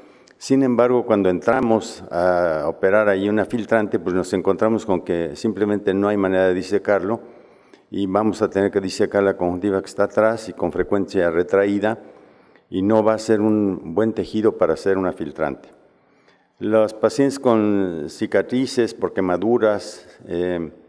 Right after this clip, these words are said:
tenemos aquí también un paciente operado de una filtrante previa, es una filtrante como las que nos acaba de mostrar el doctor Turati, es un paciente con una,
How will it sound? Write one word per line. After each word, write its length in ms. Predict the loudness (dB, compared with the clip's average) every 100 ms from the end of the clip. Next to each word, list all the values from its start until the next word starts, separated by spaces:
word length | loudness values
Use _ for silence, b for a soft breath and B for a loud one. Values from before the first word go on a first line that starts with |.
| b b b b b b _ _
tenemos 380 | -2 0 0 0
aquí 260 | -4 -4 -4
también 540 | -2 2 2 2 0
un 320 | 0 0 0
paciente 480 | 0 0 0 0 2
operado 440 | 2 2 4 2
de 120 | 2 2
una 180 | 0
filtrante 580 | -2 -6 0 0 0 -2
previa, 540 | 0 0 2 2 0 -2
es 160 | -2
una 160 | 0 0
filtrante 500 | -2 0 0 2 -2
como 220 | 0 0
las 180 | 0 -2
que 80 | -6
nos 140 | -4
acaba 280 | 0 2 2
de 60 |
mostrar 540 | 2 -2 0 0 0 -6 B B B B B -8
el 100 | -8
doctor 280 | -2 -2
Turati, 560 | 2 2 2 2 0 2
es 160 | 0 -2
un 200 | -2 0
paciente 460 | -2 0 -2 -2
con 200 | -4 -2
una, 500 | -2 0 0 -2 -6